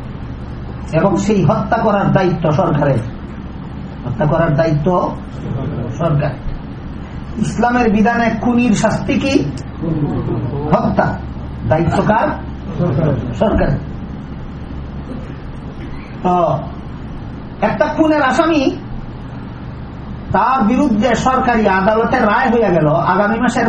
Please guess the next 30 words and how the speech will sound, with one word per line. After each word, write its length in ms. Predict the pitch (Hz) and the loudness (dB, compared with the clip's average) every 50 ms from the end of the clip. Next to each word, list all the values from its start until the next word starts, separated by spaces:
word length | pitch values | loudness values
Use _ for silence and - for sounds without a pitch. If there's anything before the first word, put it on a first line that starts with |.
| 214 | 2
পনেরো 300 | - 185 175 185 202 214 | 2 2 2 2 2 2
তারিখ 260 | 220 - 202 190 185 170 - | 2 2 2 2 2 2 2
তোমাকে 280 | - 170 175 165 151 160 | 2 2 2 4 4 4
হত্যা 280 | 147 - - - - | 4 2 2 2 2
করা 160 | - 170 151 147 | 2 2 2 2
হবে, 220 | 147 - 131 123 | 2 2 2 2
ফাঁসি 240 | - 147 - - 214 | 2 2 2 2 2
দেওয়া 220 | 202 214 175 147 | 4 4 2 2
হবে। 120 | 143 147 - - - - - - - - - - - - - - - - - - - - - - - - - - - - - - - - - - - - 143 - | 0 -2 -4 -6 -10 -10 -12 -10 -10 -10 -10 -10 -12 -12 -12 -12 -12 -12 -12 -12 -10 -10 -10 -10 -10 -10 -10 -10 -10 -10 -10 -10 -10 -8 -8 -8 -8 -6 -6 -4
ফাঁসির 320 | - 226 - - - 294 330 | -4 -4 -2 0 2 2 2
আসামি 360 | - - - 285 262 269 233 | 2 2 2 2 2 4 4
রে, 180 | 180 156 147 - - - - - - - - - - - - - - - - - - - - - - - - | 4 2 2 0 -2 -6 -8 -8 -8 -8 -8 -8 -8 -8 -10 -10 -10 -10 -10 -10 -10 -10 -10 -12 -12 -6 -2
ফাঁসি 220 | - 190 196 - 254 | 0 0 2 4 4
দেওয়ার 280 | 214 277 277 285 277 269 269 | 4 4 4 2 2 2 2
কয়েকদিন 400 | 247 247 254 247 214 202 254 240 | 2 2 4 4 4 4 4 4
আগে 560 | 214 185 160 147 143 143 - - - - - - - - - - - - - - - - - - - - - - - - - 240 | 4 4 4 4 4 4 2 0 -2 -6 -8 -8 -8 -10 -10 -10 -10 -10 -10 -10 -10 -8 -8 -8 -8 -10 -10 -10 -6 0 2 2
এই 180 | 269 269 226 | 4 4 4
দুনিয়াতে 420 | 214 269 262 262 262 247 220 254 220 | 4 4 4 4 4 4 4 4 2
তোমার 340 | - 214 202 233 240 214 | 4 4 4 4 2 2
কিছু 200 | - - - - | 2 0 0 0
মনে 260 | 247 247 226 220 202 185 | 2 2 2 2 4 4
চায় 240 | - 180 180 180 | 4 4 2 4
কিনা 180 | - 196 175 170 | 4 4 4 4
জিজ্ঞাসা 380 | 151 143 147 135 131 131 151 - | 4 4 4 4 4 4 2 2
করা 180 | 143 151 139 | 2 2 2
হয়, 220 | 123 117 - - - - - - - - - - - - - - - - - - - - - - - - - - | 2 2 0 -2 -4 -6 -8 -10 -10 -10 -10 -10 -10 -8 -8 -10 -10 -10 -10 -10 -10 -10 -10 -10 -10 -10 -6 -2
কাউকে 280 | - 196 208 196 254 240 | 0 0 2 2 0 0
দেখতে 280 | 214 214 - - 240 | 0 0 0 0 -2
চাও 180 | 220 - 208 202 | 0 2 2 2
কিনা, 280 | 180 180 175 151 151 | 2 2 2 2 2